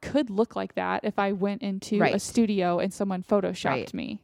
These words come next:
Speaker 1: you know,
Speaker 2: Mm-hmm.
Speaker 1: but that's not what these people are looking
Speaker 2: Mm-hmm.
Speaker 1: like walking around on the street. So just kind of, like, it's so pervasive in our culture
Speaker 2: Mm-hmm.
Speaker 1: now. And so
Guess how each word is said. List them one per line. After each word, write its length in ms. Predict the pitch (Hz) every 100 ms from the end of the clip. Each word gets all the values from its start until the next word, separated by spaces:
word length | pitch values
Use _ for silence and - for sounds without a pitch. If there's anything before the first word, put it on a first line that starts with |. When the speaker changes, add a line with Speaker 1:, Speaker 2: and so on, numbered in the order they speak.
| 165
Speaker 1:
you 140 | 220 190
know, 160 | 180
Speaker 2:
Mm-hmm. 60 | 185
Speaker 1:
but 100 | 208
that's 200 | 214 -
not 100 | 214
what 120 | 196
these 160 | 190 -
people 240 | 202 -
are 120 | 170 175
looking 340 | 185 - 170
Speaker 2:
Mm-hmm. 60 | 170
Speaker 1:
like 300 | 170 151 180
walking 420 | 175 175 190 170
around 280 | 170 175 -
on 120 | 170
the 60 | 175
street. 480 | - 185 170 - -
So 240 | 190 175 - - -
just 200 | 311 -
kind 180 | 381 330
of, 80 | 220
like, 180 | 196 - - -
it's 160 | 240
so 240 | - 247 247
pervasive 640 | - 220 196 208 226 208
in 100 | 214
our 120 | 214
culture 580 | - 214 214 - 247 233
Speaker 2:
Mm-hmm. 200 | 156 160 185
Speaker 1:
now. 380 | 233 233 247 247
And 160 | 202 196
so 420 | 196 185 185